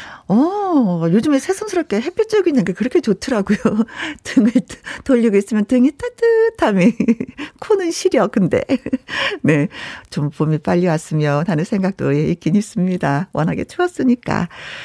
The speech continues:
김성경님, 오늘이라는 돌담을 저도 하나 올려봅니다. 시 같아서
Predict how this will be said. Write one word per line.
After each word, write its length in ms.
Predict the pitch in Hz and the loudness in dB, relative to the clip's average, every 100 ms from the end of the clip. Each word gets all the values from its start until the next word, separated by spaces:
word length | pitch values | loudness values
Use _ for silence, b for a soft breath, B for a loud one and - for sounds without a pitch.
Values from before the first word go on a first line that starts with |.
| B B B B B - | B B B B B -2
김성경님, 1200 | 320 349 359 392 359 320 311 254 233 226 226 226 | 0 0 0 0 0 0 2 2 4 4 2 2
오늘이라는 1000 | 196 214 294 403 415 - 226 208 226 214 | 4 4 4 2 0 2 2 2 2 2
돌담을 840 | - 214 214 - 180 165 180 202 | 2 0 2 0 0 2 2 0
저도 300 | 196 196 190 | 0 0 0
하나 340 | 220 165 165 175 | 0 2 2 2
올려봅니다. 1080 | 185 202 214 208 214 214 220 156 156 160 160 B B | 2 4 2 2 2 2 2 2 2 0 -2 B B
시 280 | - 359 359 | -4 2 2
같아서 540 | 254 180 202 226 240 | 0 -2 0 2 0